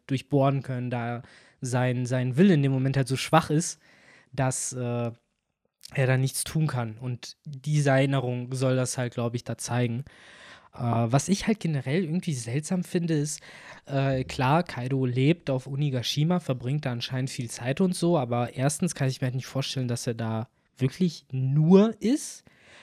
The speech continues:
Und zweitens, äh, war er ja vorher auch überall anders. Äh, warum hat er halt schon diesen krassen Wano-Dialekt angenommen und nennt es halt Ryu anstatt halt Haki oder Bushoku,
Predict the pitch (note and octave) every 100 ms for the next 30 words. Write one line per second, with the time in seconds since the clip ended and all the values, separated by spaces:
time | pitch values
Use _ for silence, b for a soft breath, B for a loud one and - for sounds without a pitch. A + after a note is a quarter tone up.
0 | B - C#3+ - C3 C3 E3+ F#3 F3+ -
1 | - D3+ C#3+ C#3 C3 B2 B2+ D3+ C#3+ B2
2 | - C#3+ F3 C#3 A2+ A#2 D#3 - D#3+ C#3+
3 | C3 B2+ C3 B2+ C3 B2+ A2+ A2 - -
4 | C#3+ C#3 B2 B2+ D3+ D#3+ E3 D#3+ C#3+ C3+
5 | - C3 C3+ B2+ - - B2+ B2+ B2+ B2
6 | - C#3+ - C#3 B2+ b b b b B2
7 | C3 D#3+ E3+ C#3 B2+ B2 B2+ - B2+ B2
8 | C3+ C#3 C#3 B2+ C3 D3 D3 - C3 C3
9 | B2+ C#3 E3 C3 A#2+ A2 A2+ - - A#2+
10 | - A#2+ A2+ - C3+ D3+ - A#2 A#2+ A#2+
11 | A#2+ A#2+ - E3+ E3+ B2